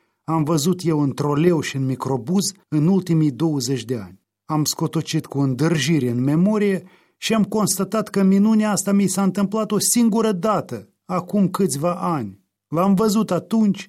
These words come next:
într-un troleu de pe ruta unu, pe fostul ministru Manole. Faptul era într-atât de uluitor, încât am bolovănit ochii și am simțit că mi se înmoaie picioarele. Da, era domnul Manole, fost ministru.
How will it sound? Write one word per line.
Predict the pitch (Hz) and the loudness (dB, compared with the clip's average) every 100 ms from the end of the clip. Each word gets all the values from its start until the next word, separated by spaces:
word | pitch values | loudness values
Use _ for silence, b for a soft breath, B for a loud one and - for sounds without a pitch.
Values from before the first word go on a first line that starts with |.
| b | b
într-un | - 175 180 190 180 | 0 0 2 2 2
troleu | 170 196 202 180 | 2 2 4 2
de | 147 | 0
pe | 143 156 | -2 0
ruta | 165 175 - 131 - - | 2 0 -2 -6 -8 -2
unu, | 180 208 208 196 170 - _ | 2 4 4 4 0 -8 _
pe | 180 | -2
fostul | - - 214 196 190 | 0 0 0 0 2
ministru | 175 170 170 180 170 160 | 4 4 4 2 0 0
Manole. | 160 160 131 104 95 - _ _ _ _ _ | 2 2 0 -4 -14 -20 _ _ _ _ _
Faptul | - 190 180 185 175 | -2 0 0 0 2
era | 170 175 | 4 2
într-atât | 165 160 185 180 160 | 0 0 -2 0 0
de | 131 | 2
uluitor, | 139 151 180 185 233 226 - B B B | 2 2 2 2 0 0 -2 B B B
încât | 185 190 196 | 0 0 0
am | 196 147 | 2 0
bolovănit | 127 208 214 202 202 175 | 2 2 4 2 2 2
ochii | 185 214 - | 0 -2 -2
și | 180 190 | -2 0
am | 185 | -2
simțit | - 190 - 202 | 0 0 0 -4
că | 190 | 0
mi | 185 | 2
se | 180 | 2
înmoaie | 175 170 170 160 | 2 2 2 0
picioarele. | 143 160 147 143 104 98 98 - _ _ - | -2 -4 -4 -6 -8 -12 -18 -20 _ _ -14
Da, | 131 170 147 - _ _ _ - | -2 0 0 -4 _ _ _ -4
era | 147 165 180 | 0 2 0
domnul | 156 160 160 147 143 | -2 0 2 2 0
Manole, | 135 139 147 190 180 180 - _ | 0 0 2 2 0 -2 -8 _
fost | - 151 139 - | -8 -4 -4 -4
ministru. | 131 127 113 - - - | -4 -2 -4 -8 -16 -20